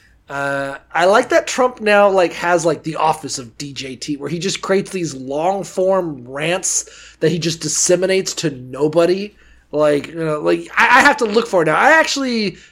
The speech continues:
you know, as a retrospective, it's so peaceful without Trump.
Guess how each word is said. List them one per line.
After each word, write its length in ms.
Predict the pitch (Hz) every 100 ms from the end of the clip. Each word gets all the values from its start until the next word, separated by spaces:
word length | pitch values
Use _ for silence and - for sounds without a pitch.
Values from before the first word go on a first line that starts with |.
| _
you 140 | 220
know, 120 | 208 175
as 200 | 208 202
a 60 |
retrospective, 920 | 208 214 180 165 196 175 - 104 - _ _ _ _ _ _ -
it's 180 | 165 -
so 300 | - 220 214
peaceful 640 | - 208 180 - 151 127
without 500 | 135 156 147 117 -
Trump. 360 | - 95 85